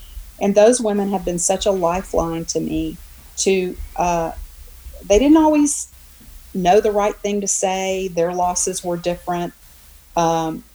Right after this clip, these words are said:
but they had been through grief. Obviously, we're still grieving. Um, but, you know, I mean, I knew they, they understood.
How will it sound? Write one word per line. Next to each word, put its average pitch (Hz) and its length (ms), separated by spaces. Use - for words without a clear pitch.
but 180 220
they 202 140
had 208 200
been 190 180
through 185 240
grief. 165 540
Obviously, 170 520
we're 170 120
still 175 320
grieving. 165 540
Um, 165 500
but, 180 280
you 202 100
know, 190 340
I 180 100
mean, 180 220
I 175 100
knew 185 340
they, 175 380
they 165 400
understood. 165 640